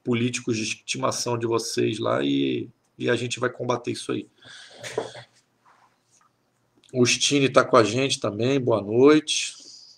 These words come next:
Seja bem-vindo. Tô aqui procurando ver as mensagens no Instagram, do Facebook. Eu vou tentar acompanhar tudo. Se eu não conseguir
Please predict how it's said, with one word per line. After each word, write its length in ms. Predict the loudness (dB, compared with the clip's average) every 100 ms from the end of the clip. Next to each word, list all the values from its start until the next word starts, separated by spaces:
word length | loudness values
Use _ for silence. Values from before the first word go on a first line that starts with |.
| _ _
Seja 320 | -8 -6 -4
bem-vindo. 800 | -4 -8 -8 -4 -2 0 -2 -4 -6
Tô 120 | -6
aqui 220 | -6 -8
procurando 560 | -12 -10 -12 -6 -6 -2
ver 120 | 2
as 160 | 2 0
mensagens 640 | -6 -6 -6 -4 -4 -6
no 100 | -8
Instagram, 720 | -10 -8 -8 -4 -4 -2 -4
do 100 | -6
Facebook. 760 | -6 -6 -6 -6 -2 -2 -2 -12 _ _ _ _ _ _ _ _ _ _ _ _ _ _ _ _ _ _ _ _ _ _ _ _ _ _ _ _ _ _ _ _ _ _ _ -20
Eu 80 | -10
vou 100 | -10
tentar 360 | -6 -4 0
acompanhar 580 | 0 -2 0 2 2 0
tudo. 340 | -2 -2 -2 -4
Se 140 | -8
eu 40 |
não 80 | -8
conseguir 680 | -6 -6 -6 -8 -2 -2